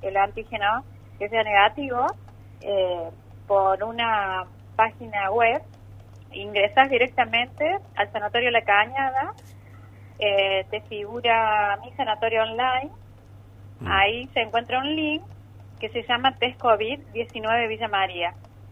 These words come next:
Speaker 1: Ahí en ese lugar podés solicitar el turno, elegís el día y la hora, los turnos son de diez minutos, más o menos cada uno, entre quince, como
Speaker 2: Ujú.
Speaker 1: para hacer todo
Speaker 2: Está bien.
Speaker 1: completo.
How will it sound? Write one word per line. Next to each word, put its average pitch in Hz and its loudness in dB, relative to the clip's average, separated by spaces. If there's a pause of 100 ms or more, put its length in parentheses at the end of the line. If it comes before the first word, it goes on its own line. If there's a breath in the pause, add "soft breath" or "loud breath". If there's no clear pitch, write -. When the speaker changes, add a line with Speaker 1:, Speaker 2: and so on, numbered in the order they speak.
(160)
Speaker 1:
Ahí 269 6
en 320 -4
ese 339 -6
lugar 302 0
podés 269 0
solicitar 233 -6
el 226 -4
turno, 190 -2
elegís 202 -2
el 208 -6
día 233 2
y 233 0
la 247 6
hora, 269 2
los 202 -2
turnos 226 -12 (120)
son 233 0 (340)
de 196 0 (880)
diez 240 0
minutos, 226 0 (180)
más 208 -2
o 214 -4
menos 220 -2
cada 226 8
uno, 262 6
entre 240 -4
quince, 214 -4 (240)
como 190 0
Speaker 2:
Ujú. 190 0
Speaker 1:
para 185 2
hacer 202 0
todo 214 6
Speaker 2:
Está 208 2 (100)
bien. 190 0
Speaker 1:
completo. 190 -6